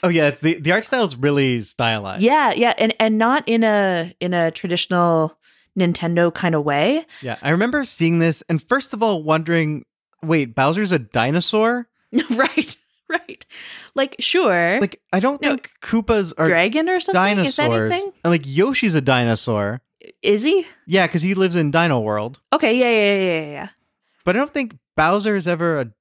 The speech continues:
Speaker 1: dinosaur.
Speaker 2: I guess I sort of thought that Koopa was almost like a species in this universe.
Speaker 1: Mm-hmm.
Speaker 2: 'Cause there's, like, the Koopa Kids, there's Koopa Troopers. I wouldn't have called Bowser a dinosaur, for sure.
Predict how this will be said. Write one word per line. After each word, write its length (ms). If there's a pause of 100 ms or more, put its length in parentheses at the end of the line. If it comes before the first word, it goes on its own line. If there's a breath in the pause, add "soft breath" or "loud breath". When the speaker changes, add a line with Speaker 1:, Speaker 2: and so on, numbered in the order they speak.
Speaker 1:
dinosaur. 800 (880)
Speaker 2:
I 100
guess 220
I 60
sort 200
of 120
thought 260
that 180
Koopa 420
was 220
almost 540
like 260
a 100
species 760
in 160
this 440 (240)
universe. 640 (160)
Speaker 1:
Mm-hmm. 320 (160)
Speaker 2:
'Cause 120
there's, 140
like, 120
the 80
Koopa 280
Kids, 440
there's 160
Koopa 260
Troopers. 720 (880)
I 100
wouldn't 220
have 120
called 240
Bowser 340
a 60
dinosaur, 580 (100)
for 180
sure. 300